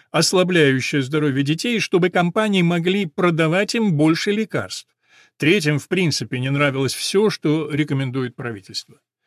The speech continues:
Розенблум знал, что их опасения ошибочны и иррациональны, хотя и весьма распространены. «И тогда я пошёл к старшему врачу и спросил,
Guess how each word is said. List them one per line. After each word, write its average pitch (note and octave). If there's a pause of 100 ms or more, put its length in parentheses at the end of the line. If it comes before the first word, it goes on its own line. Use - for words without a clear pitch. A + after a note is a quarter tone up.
(280)
Розенблум A3
знал, D#3 (120)
что -
их F3+
опасения D#3
ошибочны G#3+
и G3+
иррациональны, E3
хотя A#3+
и A3+
весьма D#3+
распространены. C#3 (800)
«И D3+
тогда F3
я D#3+
пошёл D#3
к -
старшему C#3+
врачу D3
и D3+
спросил, B2+